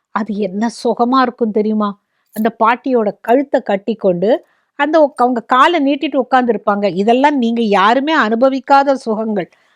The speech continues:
அந்த பாட்டி கழுத்துல அப்படி நாங்க சாஞ்சுக்கிட்டோம்னாக்கா அவங்க அப்படியே ஆடுவாங்க. அதுக்கு மேல கால்ல ஈசி சேர்ல உட்கார்ந்திருந்தாங்கன்னா, கால்ல சின்ன பிள்ளைங்க உட்கார்ந்தா அதுங்களை தூக்கி அப்படியே ஆட்டுவாங்க.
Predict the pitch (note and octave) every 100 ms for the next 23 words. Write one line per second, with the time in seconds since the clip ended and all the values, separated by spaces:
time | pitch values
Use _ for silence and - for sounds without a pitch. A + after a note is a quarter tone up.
0 | _ G#3 G#3 C4 D#4 - C4+ C4+ C#4 C#4+
1 | B3+ A3 G#3+ _ _ - A3+ G#3+ A#3+ A#3
2 | C4+ C#4 A#3+ C4 B3+ B3+ D4+ B3 G#3+ G3+
3 | G#3 G#3+ G#3+ A3 A3+ B3 C4 E3+ F3 F3+
4 | E3 D3 C#3 _ _ _ - B3 D#4 F4
5 | C#4 A#3 B3 A#3+ - B3 C4+ D#4+ C#4 G3+
6 | - _ _ _ - A3 D#4+ F4+ F4+ C#4
7 | A#3+ A#3 G#3+ A#3+ A#3 G#3+ G#3 G#3 B3 -
8 | C#4 C4+ F4 D#4+ A3 A#3+ C4 C4 G#3 G3+
9 | G3 G3 G3+ A3 A3 F#3+ B3+ C#4+ C#4 -
10 | A3 G#3+ A#3+ - F3 F#3 G3+ E3+ E3+ F3+
11 | D#3+ D3